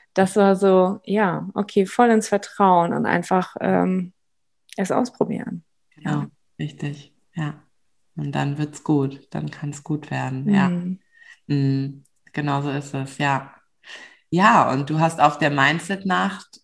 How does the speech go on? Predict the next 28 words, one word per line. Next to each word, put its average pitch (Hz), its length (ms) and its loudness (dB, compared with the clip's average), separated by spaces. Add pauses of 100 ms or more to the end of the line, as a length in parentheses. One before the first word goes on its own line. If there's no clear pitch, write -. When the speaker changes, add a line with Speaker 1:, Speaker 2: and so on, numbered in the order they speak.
(280)
Speaker 2:
auch 165 180 4
schon 165 220 -4
so 147 60 0
ein 143 100 -2
bisschen 143 340 -4
über 151 220 0
deine, 147 840 -2
deine 143 260 0
Herzensmission, 147 1120 -6
das 143 420 -8
dafür, 143 420 0
wofür 147 300 -6
du 147 80 -2
jetzt 143 260 -2
losgehst, 160 560 -4
seit 139 200 -2
dem 147 60 -4
ersten 143 320 -2
siebten 151 320 -6
selbstständig, 185 800 -2
ne, 170 140 -2
also 147 200 -2
offiziell. 190 680 2
Speaker 1:
Yes. 294 120 -6
Ah, 202 440 -4
Speaker 2:
Yes. - 280 -6
Speaker 1:
ja. 240 500 2
Speaker 2:
<laughs> 233 840 6